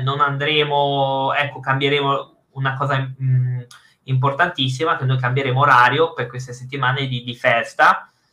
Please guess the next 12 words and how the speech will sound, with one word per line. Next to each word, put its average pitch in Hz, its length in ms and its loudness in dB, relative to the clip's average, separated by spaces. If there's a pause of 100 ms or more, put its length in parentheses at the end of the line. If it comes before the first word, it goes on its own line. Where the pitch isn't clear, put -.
(140)
e 127 360 0
quindi 135 300 -4
non 127 160 2
sarà, 139 480 4
mi 127 100 -6
sembra, 127 280 -2
il 120 280 -2
venerdì, 127 520 -2
perché, 123 540 -6
eh, 113 380 -8
il 117 260 -8
venerdì 127 560 -2